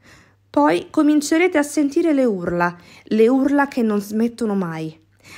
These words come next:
A Figli nessuno dorme, nessuno scopa e il sindaco si chiama Thomas, ha otto anni e sarà anche l'angelo di mamma, ma intanto ha messo Z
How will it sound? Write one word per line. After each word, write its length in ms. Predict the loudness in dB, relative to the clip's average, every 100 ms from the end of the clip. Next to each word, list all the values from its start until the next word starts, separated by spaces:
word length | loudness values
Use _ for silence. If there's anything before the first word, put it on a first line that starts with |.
| -6 -2
A 80 |
Figli 560 | -2 0 2 2 0 0
nessuno 560 | 0 -2 -4 -2 0 0
dorme, 480 | -2 -2 -4 -6 -8 -12 -2
nessuno 500 | 0 0 -2 -4 -6
scopa 560 | -8 -6 -4 -2 -4 -6 -6
e 140 | 0
il 160 | 2 0
sindaco 580 | -2 -2 0 -2 -2 -4
si 180 | -2 -4
chiama 320 | -4 -4 -4
Thomas, 560 | -4 -4 -6 -8 -10 -12 -14 _
ha 200 | 0 2
otto 340 | 2 -2 -2
anni 400 | -2 -4 -6 -8 -10 -6
e 120 | -6
sarà 280 | -2 2 2
anche 300 | 0 -2 0
l'angelo 420 | 2 2 0 -2
di 140 | -2
mamma, 440 | -4 -4 -4 -6 -6
ma 160 | -4 -2
intanto 680 | -2 -4 -2 -2 -4 -4 -4
ha 120 | -2
messo 500 | 0 0 -2 -4 -6
Z 140 | -2